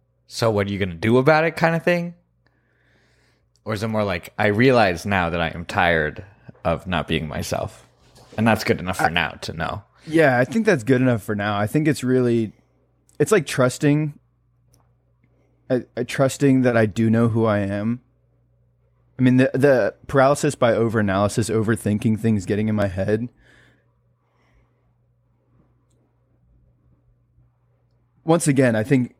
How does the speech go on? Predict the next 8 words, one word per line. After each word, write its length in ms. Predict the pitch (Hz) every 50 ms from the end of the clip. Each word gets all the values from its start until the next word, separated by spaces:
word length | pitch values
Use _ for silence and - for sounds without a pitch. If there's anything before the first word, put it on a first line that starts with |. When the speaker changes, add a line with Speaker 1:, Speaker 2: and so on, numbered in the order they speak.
| _ _ _ -
Speaker 2:
partially 340 | - 139 135 - 147 131
spurred 400 | 117 - - - 123 120 123 120
by 420 | 107 120 113 113 107 107 104 104 - _ _ _ _ _ _ _ _ _ _ _ _ _ _ _ _ _ _ _ _ _ _ _ _ _ _ -
the 100 | 139 131
death 200 | 113 131 131 123
of 60 | 131 123
my 140 | 123 113
grandma. 520 | 104 98 107 107 110 113 117 123 127 131